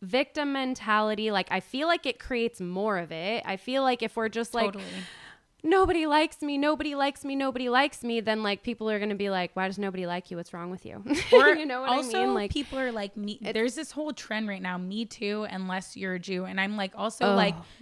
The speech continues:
Speaker 1: yep, I've
Speaker 2: stop,
Speaker 1: seen that.
Speaker 2: stop, because you are, like, you're not, you're not helping by doing that, you know?
Speaker 1: Yeah.
Speaker 2: Like, when I read
Speaker 1: It's,
Speaker 2: that, I'm
Speaker 1: well,
Speaker 2: like,
Speaker 1: it's
Speaker 2: "You're telling me that
Speaker 1: disempowering.
Speaker 2: it's," yeah, exactly.
Speaker 1: Yeah.
Speaker 2: Thank you.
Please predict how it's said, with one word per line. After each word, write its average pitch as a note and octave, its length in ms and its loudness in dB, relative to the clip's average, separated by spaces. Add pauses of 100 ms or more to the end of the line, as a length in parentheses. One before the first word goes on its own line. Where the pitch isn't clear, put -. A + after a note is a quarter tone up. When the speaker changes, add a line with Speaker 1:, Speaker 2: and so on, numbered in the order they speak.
Speaker 1:
yep, F3 180 0
I've E3 60 -2
Speaker 2:
stop, B3 440 0
Speaker 1:
seen A#2 140 -2
that. - 180 -8 (120)
Speaker 2:
stop, - 600 -8 (140)
because B3 360 -4
you B3+ 80 -4
are, C4+ 200 2
like, A3+ 340 -4 (320)
you're A3 260 -6
not, A3+ 460 -4 (960)
you're A#3+ 200 -4
not C4 220 -2
helping G#3 640 -6
by F3+ 560 -6 (400)
doing A3 440 -6
that, - 340 -20 (220)
you G#3+ 180 -6
know? G#3+ 460 -6 (260)
Speaker 1:
Yeah. F#3+ 420 0
Speaker 2:
Like, A3+ 180 2
when A#3+ 140 0
I G#3+ 180 4
read G#3+ 280 -4
Speaker 1:
It's, C4+ 60 12
Speaker 2:
that, C4 180 8
I'm A#3 120 8
Speaker 1:
well, F4 100 12
Speaker 2:
like, - 240 10
Speaker 1:
it's - 20 -
Speaker 2:
"You're G#3+ 240 6
telling E4+ 320 6
me B3+ 80 4
that G3+ 180 8
Speaker 1:
disempowering. F#3+ 420 2
Speaker 2:
it's," A#3 320 0
yeah, F#4 260 0
exactly. B3+ 680 -6
Speaker 1:
Yeah. F#3+ 200 -2
Speaker 2:
Thank B3 260 -2
you. - 140 -14